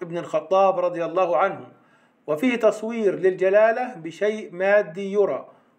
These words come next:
وفيه تعظيم لسيدنا عمر بن الخطاب. فوق الثرى تحت ظل الدوح مشتملاً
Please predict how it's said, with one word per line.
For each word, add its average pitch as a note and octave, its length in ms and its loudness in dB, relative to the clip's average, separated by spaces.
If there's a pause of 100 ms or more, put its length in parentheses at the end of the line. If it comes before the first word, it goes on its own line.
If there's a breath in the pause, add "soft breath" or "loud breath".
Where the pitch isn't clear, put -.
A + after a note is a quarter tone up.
(120)
وفيه G3 440 2
تعظيم F#3+ 640 0
لسيدنا E3+ 520 0
عمر E3+ 380 0
بن F#3+ 300 -4
الخطاب. D#3 560 -6 (4000)
فوق C4 400 0
الثرى G3+ 760 2
تحت - 240 -4
ظل G3 360 0
الدوح F#3 420 0
مشتملاً E3+ 800 -2